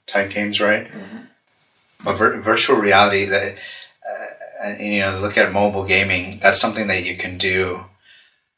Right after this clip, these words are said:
Speaker 1: while mu-, multitasking, I guess, right? Like,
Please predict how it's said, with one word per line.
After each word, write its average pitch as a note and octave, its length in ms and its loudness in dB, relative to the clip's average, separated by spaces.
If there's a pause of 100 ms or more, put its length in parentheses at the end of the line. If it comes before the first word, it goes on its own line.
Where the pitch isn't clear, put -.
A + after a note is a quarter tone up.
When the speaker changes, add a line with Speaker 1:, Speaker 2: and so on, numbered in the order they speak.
(580)
Speaker 1:
while G#2 200 4
mu-, G2 380 0
multitasking, F#2+ 920 0
I - 100 -6
guess, - 360 2
right? - 240 -6
Like, - 240 -8